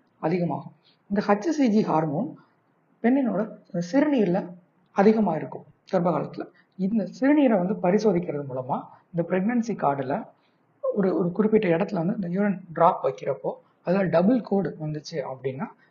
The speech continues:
பெண் வந்து கர்ப்பமாக இருக்காங்க அப்படிங்கிறத நம்ம தெரிஞ்சுக்கலாம். இந்த கர்ப்பத்தை மேலும் நம்ம எப்படி உறுதி செய்யலாம் அப்படின்றத பாத்தீங்கன்னா, அல்ட்ராசவுண்ட் எனப்படும் ஒரு ஸ்கேன் மூலமா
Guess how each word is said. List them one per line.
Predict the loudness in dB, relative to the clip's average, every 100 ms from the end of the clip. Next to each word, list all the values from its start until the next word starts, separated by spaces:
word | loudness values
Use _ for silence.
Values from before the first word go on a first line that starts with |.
| _ _
பெண் | 2 4
வந்து | 4 0 -8 _ _ -2
கர்ப்பமாக | 2 4 4 2 0
இருக்காங்க | 0 0 -2 -4 -6 -8 -12 -6
அப்படிங்கிறத | -4 -4 -6 -4
நம்ம | -4 -2
தெரிஞ்சுக்கலாம். | -2 -4 -8 -14 -14 _ _ _ _
இந்த | -2 2
கர்ப்பத்தை | 4 4 4 2 -2 -2 -10 _
மேலும் | 0 4 4 4
நம்ம | 4
எப்படி | 2 0 4
உறுதி | 4 6 4
செய்யலாம் | 2 0 -4 -6 -10
அப்படின்றத | -10 -6 -4 -4
பாத்தீங்கன்னா, | -6 -8 -14 -20 -20 _ _ _
அல்ட்ராசவுண்ட் | 2 2 4 2 2 -2 -4 -8
எனப்படும் | -4 -4 0 0 0 -4 _ _ _ -4
ஒரு | -4
ஸ்கேன் | -4 -2 2 4 6
மூலமா | 4 2 0 -4 -6